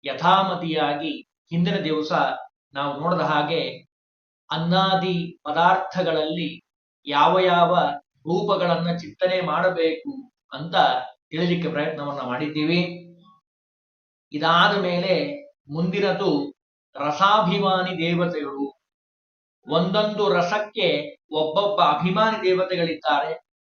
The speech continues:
ಆ ಎಲ್ಲ ಅಭಿಮಾನಿ ದೇವತೆಗಳು ಜೊತೆಗೆ ಭಗವಂತನ ಧ್ಯಾನವನ್ನ ಮಾಡೋದ್ರಿಂದ ವಿಶೇಷವಾದ ಒಂದು ಫಲವನ್ನ ಭಗವಂತ ಕೊಡ್ತಾ ಇದ್ದಾನೆ.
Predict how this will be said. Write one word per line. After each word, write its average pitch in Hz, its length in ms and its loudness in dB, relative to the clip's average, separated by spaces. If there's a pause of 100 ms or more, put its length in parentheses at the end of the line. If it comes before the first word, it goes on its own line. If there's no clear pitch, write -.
(480)
ಆ 156 180 6
ಎಲ್ಲ 190 340 2
ಅಭಿಮಾನಿ 202 640 2
ದೇವತೆಗಳು 190 800 -2 (340)
ಜೊತೆಗೆ 180 400 -2
ಭಗವಂತನ 196 840 0
ಧ್ಯಾನವನ್ನ 196 560 0
ಮಾಡೋದ್ರಿಂದ 165 720 0 (580)
ವಿಶೇಷವಾದ 170 1040 2 (240)
ಒಂದು 143 300 -10
ಫಲವನ್ನ 165 480 0 (800)
ಭಗವಂತ 175 360 2
ಕೊಡ್ತಾ 160 320 -2
ಇದ್ದಾನೆ. 170 580 0